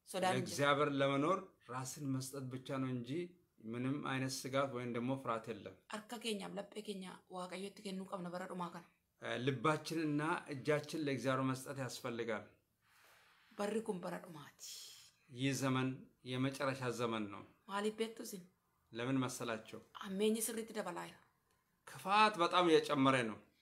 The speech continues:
Speaker 1: ነምኒ ባየ ገራ ጀባታይራ።
Speaker 2: ሰው ሁሉ በጣም ጨካኝ የሆነ ነው ያለው።
Speaker 1: ዋምተኒ ደጌሱ ኢዶ እንደደኝ ፈጋቴ ደሜ ረገረ ጀልናት ነሚ።
Speaker 2: ሰምቶ መስማት ያለ በሌለበት ስፍራ ላይ ደርሷል ሰው።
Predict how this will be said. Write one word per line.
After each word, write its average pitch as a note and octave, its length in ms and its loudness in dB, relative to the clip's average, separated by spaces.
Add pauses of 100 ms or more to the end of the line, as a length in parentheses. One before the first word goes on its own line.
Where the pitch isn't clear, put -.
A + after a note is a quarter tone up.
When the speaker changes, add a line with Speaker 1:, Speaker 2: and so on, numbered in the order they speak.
(260)
Speaker 1:
ነምኒ B3+ 200 -2
ባየ D4 360 4
ገራ C4 200 4
ጀባታይራ። G3 480 -4 (640)
Speaker 2:
ሰው G3 140 -4
ሁሉ G3+ 180 2
በጣም A#3 540 12 (340)
ጨካኝ F#3+ 500 8
የሆነ D#3 320 10
ነው A#2 140 4
ያለው። G#2 280 -4 (260)
Speaker 1:
ዋምተኒ A#3+ 680 8
ደጌሱ B3 460 2 (120)
ኢዶ G#3+ 220 -4 (100)
እንደደኝ B3+ 540 2 (140)
ፈጋቴ A3 440 6 (100)
ደሜ B3 240 0
ረገረ G3+ 240 2
ጀልናት G3+ 400 -4
ነሚ። G#3 160 -4 (1040)
Speaker 2:
ሰምቶ F#3 400 0 (100)
መስማት F#3+ 440 6 (220)
ያለ E3 260 6 (100)
በሌለበት D#3+ 580 8
ስፍራ E3 220 0
ላይ E3 140 8
ደርሷል C3 440 8
ሰው። G#2+ 180 -6